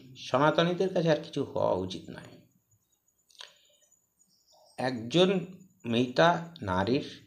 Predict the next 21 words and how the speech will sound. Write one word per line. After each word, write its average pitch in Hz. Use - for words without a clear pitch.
জন্যে 131
লাগবে 107
ন্যায় 98
বিচার। 92
আমরা 147
তার 175
জন্যে 156
ভিক্ষা -
করছি, -
আমরা 139
তার 127
জন্যে 135
প্রার্থনা 143
করছি, -
আমরা 135
তার 135
জন্যে 139
রাস্তায় 95
নেমে 127
কান্নাকাটি 139
করছি। -